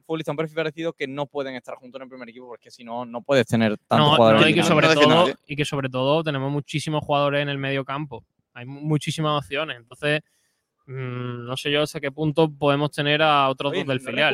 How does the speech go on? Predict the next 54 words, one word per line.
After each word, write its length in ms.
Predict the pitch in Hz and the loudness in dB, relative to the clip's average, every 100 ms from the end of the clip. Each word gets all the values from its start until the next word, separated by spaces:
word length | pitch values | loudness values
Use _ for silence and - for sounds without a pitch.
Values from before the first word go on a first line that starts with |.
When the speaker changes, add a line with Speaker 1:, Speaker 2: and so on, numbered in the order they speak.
| 165 | 0
Speaker 1:
recuerda 220 | 147 123 | -4 -8
Dani 180 | 131 135 | -4 0
Lorenzo 600 | 123 123 127 - 110 104 | 0 0 -2 -2 -4 -2
a 80 | - | -2
la, 120 | 117 - | -4 -2
en 80 | 120 | -2
la 100 | 117 | -2
forma 320 | 131 127 127 | -2 -2 -2
de, 420 | 120 113 107 107 | 0 0 -2 -6
de 180 | 107 113 | -8 -8
correr 380 | - 110 120 123 | -6 -4 -2 0
y 60 | 113 | 0
de 100 | 113 | -2
cómo 420 | 113 113 113 104 _ | -4 -2 -4 -8 _
contacta 380 | - 117 120 117 | -6 -4 -4 -6
con 100 | 120 | -4
el 60 | 113 | -6
balón 220 | 113 113 | -6 -10
a 60 | 110 | -16
Isco? 260 | - _ _ _ - | -20 _ _ _ -16
En 100 | - | -6
Speaker 3:
Sabía 160 | 104 104 104 | -2 0 2
Speaker 1:
parte. 60 | |
Speaker 3:
que 40 | 107 | 2
iba, 220 | 104 110 | 2 0
sabía 360 | - 110 104 135 | -2 -2 4 4
Speaker 2:
Sí. 60 | |
Speaker 3:
que 80 | 123 | 4
ibas 180 | 113 107 | 2 0
a 40 | |
decir 120 | 107 110 | -2 0
Speaker 1:
Es 20 | |
que 60 | 165 | 0
Speaker 3:
eso. 60 | |
Speaker 1:
tiene, 160 | 160 180 | 0 0
Speaker 2:
Puede 100 | 143 | 2
Speaker 1:
es 40 | 139 | 0
que, 60 | |
Speaker 2:
ser. 120 | 143 120 | -2 -4
Speaker 1:
es 140 | 135 143 | -4 2
que 60 | |
es 60 | 170 | 6
muy 80 | 165 | 8
Speaker 3:
Sabía 100 | 190 | 6
que 60 | |
ibas 20 | 208 | 6
a 80 | 170 | 4
Speaker 1:
parecido 180 | - - | 4 2
la 80 | - | 2
Speaker 3:
decir 140 | 143 | 0
eso. 100 | - | -4
Speaker 1:
forma 160 | 147 160 | -6 -8
de, 140 | 151 - | -12 -14
porque 240 | - 127 | -18 -18